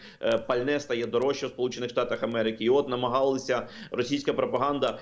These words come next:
власне, переконати, і будуть намагатися далі. Оце місце, як то кажуть, слабке, тонке, в нього били і будуть бити. От, про те, що, е, у вас життя дорожчає, ви стаєте жити гірше,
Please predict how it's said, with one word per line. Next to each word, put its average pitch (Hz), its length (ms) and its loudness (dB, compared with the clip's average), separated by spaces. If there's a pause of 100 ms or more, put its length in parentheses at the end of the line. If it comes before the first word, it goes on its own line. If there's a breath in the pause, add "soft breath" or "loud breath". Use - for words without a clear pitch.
(160 loud breath)
власне, 131 420 -2
переконати, 131 640 -2
і 151 80 -4
будуть 214 300 -4
намагатися 127 540 -2
далі. 135 300 0 (120)
Оце 110 260 0
місце, 160 340 -2
як 127 120 0
то 139 80 -4
кажуть, 123 320 -4
слабке, 175 600 0
тонке, 135 380 0
в 117 140 -4
нього 123 380 -2
били 151 420 2
і 151 60 0
будуть 120 360 -4
бити. 104 340 -2 (300 loud breath)
От, 117 300 2
про 127 120 0
те, 143 200 0
що, 127 300 0 (200 loud breath)
е, 113 240 2
у - 120 -4
вас 156 300 0
життя 151 340 -2
дорожчає, 160 840 -2
ви 151 180 -2
стаєте 139 440 -2
жити 123 300 -2
гірше, 165 560 0